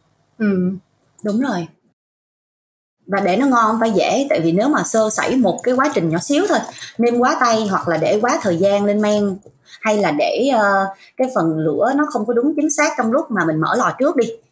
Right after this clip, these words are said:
Speaker 2: thì là nó cũng ảnh hưởng tới chất lượng cuối cùng của cái bánh. Nghĩa là đã chánh niệm thì phải chánh niệm luôn cả mười bước,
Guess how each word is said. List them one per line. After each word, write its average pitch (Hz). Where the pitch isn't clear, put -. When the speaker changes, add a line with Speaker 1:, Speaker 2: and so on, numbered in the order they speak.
Speaker 2:
thì 180
là 160
nó 202
cũng 170
ảnh 185
hưởng 196
tới 262
chất 302
lượng 175
cuối 254
cùng 160
của 151
cái 202
bánh. 233
Nghĩa 180
là 233
đã 185
chánh 285
niệm 185
thì -
phải 180
chánh 285
niệm 180
luôn 220
cả 196
mười 185
bước, 302